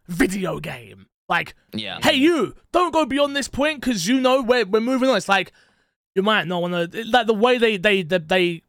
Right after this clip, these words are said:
Speaker 1: they explain it in the storytelling, I think is really smartly done.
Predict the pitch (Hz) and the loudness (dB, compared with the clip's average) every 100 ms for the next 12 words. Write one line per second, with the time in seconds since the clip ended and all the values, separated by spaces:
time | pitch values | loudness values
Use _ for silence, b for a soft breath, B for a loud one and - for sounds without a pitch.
0 | _ 175 170 165 160 147 _ _ _ _ | _ -4 -4 -4 -8 -12 _ _ _ _
1 | 185 - - - 226 233 220 - 226 214 | -8 -6 -4 0 0 0 -2 -4 -2 -2
2 | 196 - - 165 180 214 240 233 247 262 | -2 -4 -4 -2 -2 -2 -2 0 -2 -4
3 | 254 _ _ _ _ 214 214 233 214 202 | -10 _ _ _ _ -4 -2 -4 -4 -6
4 | 160 190 185 - - 165 165 160 147 147 | -2 0 0 0 -4 -2 -2 -4 -8 -4
5 | 160 233 | -2 -4